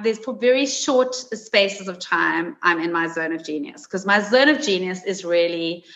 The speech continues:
being with people, um, and delivering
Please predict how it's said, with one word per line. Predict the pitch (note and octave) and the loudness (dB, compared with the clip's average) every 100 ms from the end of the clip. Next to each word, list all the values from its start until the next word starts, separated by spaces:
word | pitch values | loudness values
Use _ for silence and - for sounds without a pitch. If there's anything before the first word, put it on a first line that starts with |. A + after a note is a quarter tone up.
| - _ _ F#3+ | -20 _ _ -6
being | - F#3+ G#3 | 4 4 4
with | A3+ A#3 | 0 -2
people, | - G#3+ G#3 A3+ C#4+ B4+ - - - - - - | -4 -6 -4 -4 0 -2 -4 -18 -20 -20 -4 4
um, | G3 F#3+ F#3+ | 4 4 0
and | F#3+ F#3+ | -4 -4
delivering | G3 F#3+ F#3+ G3+ G3+ G3 G3 D4 | -4 0 0 2 4 4 2 -2